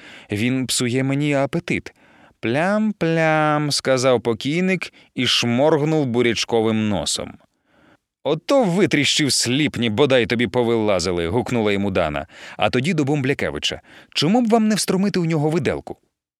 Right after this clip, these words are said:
Вам і так затенич не буде, а нам приємність». «Ге, ще й яка приємність», — загомоніли гості і стали наливати. «Встроміть у нього щонебудь, кадук його матері.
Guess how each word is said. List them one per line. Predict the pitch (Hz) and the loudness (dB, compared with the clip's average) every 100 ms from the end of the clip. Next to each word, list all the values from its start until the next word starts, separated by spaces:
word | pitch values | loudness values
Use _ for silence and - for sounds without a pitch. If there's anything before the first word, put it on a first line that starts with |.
| _ _ - - | _ _ -20 -8
Вам | 113 220 247 | 0 2 2
і | |
так | - 294 233 | 0 0 2
затенич | 247 220 208 151 | 2 2 2 0
не | 190 185 | 0 0
буде, | 139 101 92 | 0 0 0
а | 113 | 0
нам | 156 269 | 0 -2
приємність». | 151 123 143 165 165 - - _ _ _ _ | -2 0 0 0 -4 -6 -10 _ _ _ _
«Ге, | 95 90 117 175 214 220 156 | -8 -2 2 4 4 4 2
ще | - 123 156 | 0 0 0
й | 185 | 0
яка | 185 165 170 | 0 4 4
приємність», — | 226 254 240 240 220 170 127 - 117 | 4 0 2 2 2 2 0 -2 -2
загомоніли | 113 123 135 127 120 | 0 0 0 0 0
гості | 107 131 202 - 175 | 0 0 0 -2 -4
і | - | -2
стали | 110 - 120 127 | -2 0 0 2
наливати. | 117 117 104 87 - - - - - | 0 0 0 -2 -8 -12 -20 -20 -8
«Встроміть | - - 285 285 254 | -4 0 2 2 2
у | 226 | 0
нього | 220 190 170 | 2 2 2
щонебудь, | - 196 185 165 143 - - | 0 0 2 2 0 -2 0
кадук | 214 185 156 120 | 2 4 2 0
його | 127 127 131 | 0 2 2
матері. | 123 123 98 95 82 | 2 2 0 0 -4